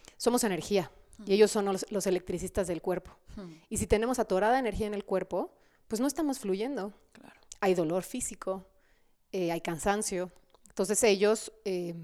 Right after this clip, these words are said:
Speaker 1: son los electricistas del cuerpo. Todo esto que te estoy diciendo es que yo nunca le había metido tanto esfuerzo, dinero, energía, tiempo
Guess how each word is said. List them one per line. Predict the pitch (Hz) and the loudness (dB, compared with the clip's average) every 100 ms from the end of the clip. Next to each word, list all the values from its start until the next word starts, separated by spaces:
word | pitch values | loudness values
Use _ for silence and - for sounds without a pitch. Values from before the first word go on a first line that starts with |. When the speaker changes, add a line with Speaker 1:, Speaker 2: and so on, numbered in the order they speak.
| 156 156 | -14 -18
Speaker 1:
son | - 180 | -18 -12
los | 165 - | -10 -8
electricistas | 151 - 147 - 185 | -10 -12 -16 -10 -6
del | 170 | -6
cuerpo. | - 190 - 180 _ - - | -4 -4 -4 -10 _ -14 4
Todo | 294 359 | 6 6
esto | 359 | 2
que | 233 | -2
te | - | -4
estoy | - 226 | -4 -4
diciendo | 226 214 | -4 -4
es | 233 | -2
que | 285 | -2
yo | 269 | 0
nunca | 294 302 320 | 0 0 4
le | |
había | 226 202 | 4 4
metido | 220 214 220 | 0 0 0
tanto | 220 208 220 220 - - - | 0 0 -2 -2 -14 -14 -8
esfuerzo, | 196 190 185 | 0 0 0
dinero, | 175 180 180 175 | -2 -2 -2 -2
energía, | 170 160 196 196 - | -4 -4 -2 -2 0
tiempo | 190 185 202 254 | -4 -2 -4 -4